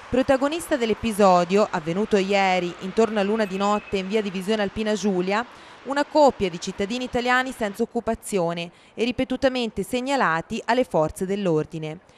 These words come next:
David Sarti, quarantacinque anni, senza fissa dimora, e Valentina Buralli, trentotto anni, residente a San Vito.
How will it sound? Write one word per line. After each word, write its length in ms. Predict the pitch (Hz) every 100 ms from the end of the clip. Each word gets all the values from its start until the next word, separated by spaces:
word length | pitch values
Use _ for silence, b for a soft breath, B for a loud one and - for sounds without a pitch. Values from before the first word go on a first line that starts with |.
| b b
David 360 | 180 214 214 190
Sarti, 680 | 196 220 185 185 - 247 240
quarantacinque 720 | 208 180 170 175 202 196 196
anni, 460 | 185 185 175 185 220
senza 320 | 214 170 165
fissa 320 | 165 214 -
dimora, 560 | 180 190 180 175 185 220 b b
e 140 | - 233
Valentina 460 | 254 269 311 294
Buralli, 680 | 262 277 196 170 165 170 175
trentotto 500 | - 247 240 254 -
anni, 460 | 185 160 160 170 -
residente 500 | 208 208 247 254 262
a 60 | 262
San 260 | - 240
Vito. 540 | 220 160 143 160 156